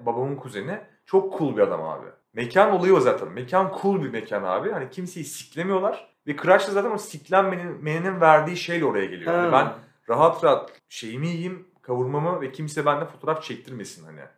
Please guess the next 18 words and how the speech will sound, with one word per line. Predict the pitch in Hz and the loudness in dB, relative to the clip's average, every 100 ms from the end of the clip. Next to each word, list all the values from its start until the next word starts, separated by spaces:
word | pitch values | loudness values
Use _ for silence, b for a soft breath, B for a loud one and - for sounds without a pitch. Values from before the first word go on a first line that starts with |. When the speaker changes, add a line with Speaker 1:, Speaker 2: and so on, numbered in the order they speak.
| _ _ | _ _
Speaker 2:
Çok | - - 160 - | -14 -12 -10 -4
iyi | 139 | -4
abi. | 110 113 147 _ _ | -4 -10 -18 _ _
Speaker 1:
Hani | 95 | -6
böyle | 127 143 139 | -2 0 -2
bir | |
şey. | - 151 117 113 | -6 -6 -6 -8
Mesela | 107 98 | -16 -10
kıracı | - 135 156 | -4 -2 0
görmüştüm. | 180 151 127 180 - | 0 0 -6 -10 -2
Abi | 131 160 | -2 -2
kıraç | - 170 185 - - _ _ _ | 4 4 4 -4 -16 _ _ _
şş | - - - | -16 -14 -10
yaptı | 95 82 - | -8 -8 -12
sadece. | - 82 82 | -10 -10 -8
Rahatsız | 87 95 104 - | -2 0 0 -4
etme | 101 101 87 76 _ _ | -12 -14 -18 -20 _ _
yani. | 82 80 | -12 -12